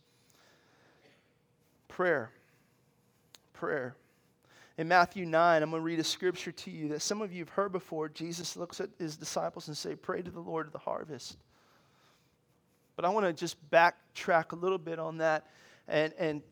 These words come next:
and talk about Matthew nine as a whole, because Jesus had a big day in Matthew nine.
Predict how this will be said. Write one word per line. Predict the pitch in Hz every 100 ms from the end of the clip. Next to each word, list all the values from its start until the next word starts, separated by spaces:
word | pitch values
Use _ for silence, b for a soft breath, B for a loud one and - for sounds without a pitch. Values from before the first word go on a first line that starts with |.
| -
and | 156
talk | - 196 196
about | 165 165 160
Matthew | 170 175 - 160
nine | 160 165
as | 165
a | 151
whole, | - 196
because | 160 165 165 147
Jesus | 143 185 202 170
had | 156 190
a | 170
big | 143 170 147
day | 180 196 143 127 - _ _ _ b b b b b
in | 147
Matthew | 151 160 - 170
nine. | 160 180 170 139